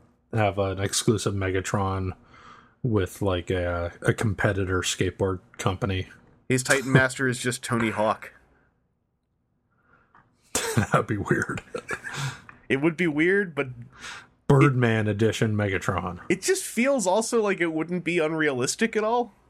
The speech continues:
Speaker 2: Like, I bet, I bet they, someone could talk someone into agreeing to that, like, whoever it is that needs to do that.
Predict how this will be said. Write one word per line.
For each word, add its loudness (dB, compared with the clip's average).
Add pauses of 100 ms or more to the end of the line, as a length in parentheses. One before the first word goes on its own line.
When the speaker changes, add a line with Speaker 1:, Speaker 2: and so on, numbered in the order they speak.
(120)
Speaker 2:
Like, 0 (1200)
I 2
bet, 2
I 2
bet 0
they, 0
someone 0
could -4
talk 0
someone 0
into -2
agreeing -2
to -2
that, 0
like, -8
whoever -2
it 0
is -2
that -6
needs -4
to -10
do -2
that. -2